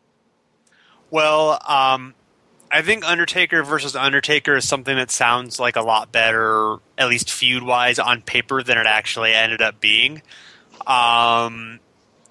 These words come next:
I, they did a pretty good job of at least making them seem as identical as possible. Um, the match obviously is not good. I mean,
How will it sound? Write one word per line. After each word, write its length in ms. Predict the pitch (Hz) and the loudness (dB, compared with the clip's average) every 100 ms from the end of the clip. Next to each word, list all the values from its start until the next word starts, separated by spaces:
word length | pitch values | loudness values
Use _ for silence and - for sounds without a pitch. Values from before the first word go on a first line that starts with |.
| _ _ _ | _ _ _
I, 200 | - 147 | -12 -12
they 160 | 156 180 | -4 0
did 140 | 233 | 0
a 80 | 226 | -2
pretty 260 | - - 151 | -4 -4 -2
good 180 | 156 139 | -2 -2
job 300 | 139 127 127 | 0 0 -2
of 120 | 120 | -6
at 60 | 123 | -6
least 280 | 120 - | -8 -4
making 320 | 131 120 131 120 | -2 -2 -4 -10
them 160 | 117 | -10
seem 340 | 113 135 123 117 | -8 -6 -6 -4
as 60 | |
identical 520 | 113 113 113 110 120 104 | -2 0 0 -2 -4 -6
as 100 | - | 0
possible. 640 | 110 107 - 123 131 143 - _ _ - | 2 2 -2 -8 -8 -8 -16 _ _ -4
Um, 720 | 120 113 113 110 107 107 110 _ _ _ _ | 0 0 0 0 0 -4 -10 _ _ _ _
the 100 | 143 | -6
match 380 | 135 135 151 - | -2 0 -2 -2
obviously 680 | 143 139 135 131 - 123 120 | 0 0 -2 -6 -8 -10 -10
is 160 | 110 110 | -10 -6
not 380 | 104 101 104 - - | -2 0 -2 -4 -12
good. 440 | 120 107 107 - | -6 -4 -4 -4
I 60 | - | -6
mean, 400 | 110 107 104 | -6 -6 -10